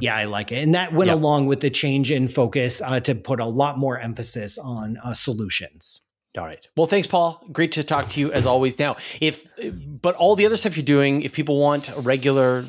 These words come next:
Speaker 2: Paul Matt Sutter dose, where do they
Speaker 1: <laughs>
Speaker 2: get the, uh, the information?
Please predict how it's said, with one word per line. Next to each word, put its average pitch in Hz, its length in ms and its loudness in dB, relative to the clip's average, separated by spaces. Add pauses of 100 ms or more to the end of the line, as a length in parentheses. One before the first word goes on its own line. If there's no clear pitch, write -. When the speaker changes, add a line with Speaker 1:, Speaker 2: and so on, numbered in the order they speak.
(120)
Speaker 2:
Paul 139 220 2
Matt 131 220 0
Sutter 127 280 2
dose, 117 500 2 (600)
where 135 120 4
do 135 80 2
they 135 200 4
Speaker 1:
<laughs> 120 140 -2
Speaker 2:
get - 240 -4
the, 120 400 -2
uh, 113 200 2
the 117 160 -2
information? 110 500 -2